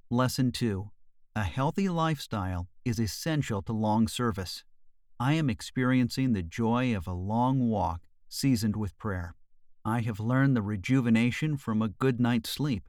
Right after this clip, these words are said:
I am learning to have the discipline to put down the language learning and just rest.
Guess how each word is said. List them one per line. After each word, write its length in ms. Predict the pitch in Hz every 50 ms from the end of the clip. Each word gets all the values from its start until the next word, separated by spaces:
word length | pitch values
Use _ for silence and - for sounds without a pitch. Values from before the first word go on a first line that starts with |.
| - - - - - - - - - -
I 80 | 110 120
am 160 | 120 123 120
learning 280 | 147 175 185 185 180 147
to 80 | 131 110
have 320 | 107 131 135 135 127 110
the 80 | 113 95
discipline 760 | 85 - 131 147 170 - - - - 107 98 87 92 98
to 100 | - 113
put 300 | - - - 147 147 -
down 240 | - 139 135 135 131
the 100 | 117 104
language 480 | 101 107 123 151 156 127 120 95 - 87
learning 400 | 92 98 92 90 92 101 101 - - - _ - - -
and 100 | - 101
just 280 | 92 - 113 113 - - -
rest. 460 | 98 92 90 85 73 - - -